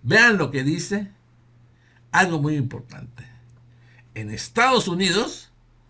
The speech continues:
igual, el porcentaje de apoyo de tus hermanos que viven en Estados Unidos dan por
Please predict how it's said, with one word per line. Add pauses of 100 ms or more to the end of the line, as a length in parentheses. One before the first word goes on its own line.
(200)
igual, (1300)
el
porcentaje
de
apoyo (420)
de
tus
hermanos (1500)
que
viven
en
Estados
Unidos (640)
dan (920)
por